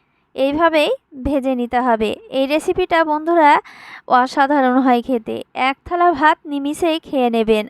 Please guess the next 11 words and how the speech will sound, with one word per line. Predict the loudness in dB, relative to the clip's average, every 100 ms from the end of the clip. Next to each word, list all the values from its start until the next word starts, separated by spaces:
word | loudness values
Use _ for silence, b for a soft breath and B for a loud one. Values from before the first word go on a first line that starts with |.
| -10
এতটাই | -6 -6 -6 -6 -4 -4
সুন্দর | -4 -6 -2 0
লাগে | 0 -2 -4
খেতে। | -6 -8 -8 -14 B B B B -20 -14 -6
তো | -4
দেখতেই | -4 -6 -8 -4
পাচ্ছেন | -4 -2 -4 -2
আমি, | -4 -2 -4 -6 b b -6
আহ, | -4 -2
এইভাবে | -2 -2 0 0 0 -2 -6
কিছুক্ষণ | -12 -10 -10 -8